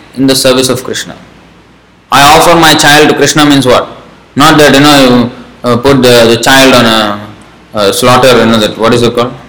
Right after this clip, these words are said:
And then put Balidan and kill the child and offer to, that is not offering. Offering means, uh, the life in the child, why you have to give up? That is nonsense. But use that life in the service of Krishna.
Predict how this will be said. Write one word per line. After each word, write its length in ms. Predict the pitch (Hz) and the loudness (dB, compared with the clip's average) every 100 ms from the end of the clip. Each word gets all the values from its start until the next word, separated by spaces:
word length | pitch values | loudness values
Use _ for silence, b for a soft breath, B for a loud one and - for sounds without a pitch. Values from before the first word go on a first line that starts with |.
| - - - - | -20 -20 -20 -12
And 120 | 117 | -4
then 240 | 123 120 110 | 0 0 -2
put 260 | 110 120 | -2 0
Balidan 520 | 113 120 123 117 92 - - - 107 | 2 2 2 0 -4 -10 -20 -16 -8
and 320 | 107 98 - | -6 -6 -4
kill 160 | 131 123 | 0 0
the 100 | 113 | 0
child 240 | 117 113 | 0 0
and 100 | 104 | 0
offer 240 | 104 113 104 | -2 -4 -6
to, 100 | - | -6
that 200 | 110 127 | -2 0
is 80 | 135 | 2
not 180 | 139 | 2
offering. 300 | 120 113 104 90 - - - - B B B - | 2 -2 -6 -12 -20 -20 -20 -20 B B B -4
Offering 480 | 131 135 151 160 147 | 0 2 2 2 2
means, 600 | 160 160 131 120 - - - - - - - | 2 2 0 -2 -6 -10 -20 -20 -20 -20 -10
uh, 360 | 110 104 90 - - - - - 65 - - | -6 -4 -6 -12 -20 -20 -18 -14 -14 -14 -10
the 140 | 120 120 | -2 0
life 480 | 120 139 185 175 | 2 2 2 2
in 120 | 143 143 | 2 0
the 80 | |
child, 500 | 139 156 165 135 135 143 - - - | 0 0 2 2 0 -4 -14 -20 -4
why 160 | 131 165 | 0 2
you 80 | |
have 120 | 156 147 | 4 2
to 80 | |
give 140 | 135 143 | 2 2
up? 320 | 127 - - - - - - - _ _ - | 2 -2 -10 -20 -20 -20 -20 -20 _ _ -4
That 140 | 127 | 0
is 80 | 135 | 2
nonsense. 440 | 135 131 120 104 - - B B B B B B | 2 0 -4 -10 -14 -20 B B B B B B
But 160 | 113 120 | -6 0
use 280 | 170 196 | 2 4
that 180 | 180 175 | 2 2
life 360 | 160 160 175 170 | 2 2 2 0
in 120 | 165 | 0
the 80 | 160 | 0
service 340 | 165 156 156 | 0 0 0
of 140 | 147 - | -2 -2
Krishna. 360 | 123 - 104 | -6 -6 -10